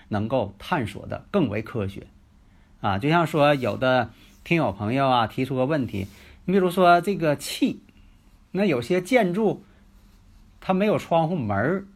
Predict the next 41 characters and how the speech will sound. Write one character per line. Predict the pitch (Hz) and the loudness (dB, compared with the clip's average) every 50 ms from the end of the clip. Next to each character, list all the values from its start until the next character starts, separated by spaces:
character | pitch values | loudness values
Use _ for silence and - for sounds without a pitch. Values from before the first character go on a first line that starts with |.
| _ - | _ -12
它 | - - 170 | -6 -6 -6
是 | 170 - 226 | -4 -4 -4
不 | 185 165 | -4 -2
是 | - 214 180 | -4 -2 -2
就 | 196 190 | -2 -4
不 | 202 104 98 131 | -4 -6 -4 -2
纳 | 175 202 190 147 | -2 0 0 0
气 | 120 - - - 175 147 127 | -2 -4 -6 -4 -4 -4 -2
了 | 104 98 | -4 -4
呢？ | 95 90 - - - - - | -6 -8 -10 -14 -18 -8 -4
啊， | 127 110 | -4 -4
不 | - 110 104 120 | -2 -2 -2 -2
对， | 143 170 180 165 110 - - - - _ | 0 0 0 0 0 -4 -8 -16 -20 _
这 | - - 175 170 | -6 -4 -2 -2
个 | 147 143 131 123 | 0 0 -2 -2
大 | 117 - 151 143 | 0 0 0 0
家 | 131 139 135 131 | 2 0 -2 -2
把 | 127 98 98 | -2 -4 -2
概 | - 175 170 147 | -2 -2 0 0
念 | 139 139 139 127 117 | -2 -2 -4 -2 -2
呢 | 110 98 92 92 - - - _ _ _ - - | -2 -4 -4 -6 -8 -14 -20 _ _ _ -4 -2
又 | 196 170 | -2 0
搞 | 127 - - 107 | 0 -2 -6 -6
错 | - - - 131 107 101 | -10 -8 -6 -4 -4 -6
了。 | - - - _ _ _ _ - - - - - - _ _ | -6 -12 -16 _ _ _ _ -20 -20 -20 -20 -20 -20 _ _
古 | _ 147 139 135 131 | _ 0 2 4 4
人 | 135 143 175 208 | 4 4 4 2
这 | 226 247 | 0 2
个 | 220 160 | 0 0
气 | 139 - - - - 240 190 135 | -2 -2 -6 -4 -2 0 0 0
呀， | 110 - - - - | -2 -4 -8 -6 -2
代 | - 143 120 | -2 -2 -2
表 | 98 - | -2 -6
什 | - - 104 98 | -10 -10 -8 -8
么 | 98 101 | -6 -6
呢？ | 101 101 101 - - _ _ _ _ _ _ _ _ _ - | -6 -8 -12 -14 -20 _ _ _ _ _ _ _ _ _ 0
代 | - 196 175 | 0 2 2
表 | 123 110 110 | 2 -2 -4
一 | 147 | -4
种 | 160 160 180 190 | -4 -4 -6 -6
场。 | 196 - - - - - - 104 98 | -8 -10 -10 -12 -12 -10 -12 -12 -14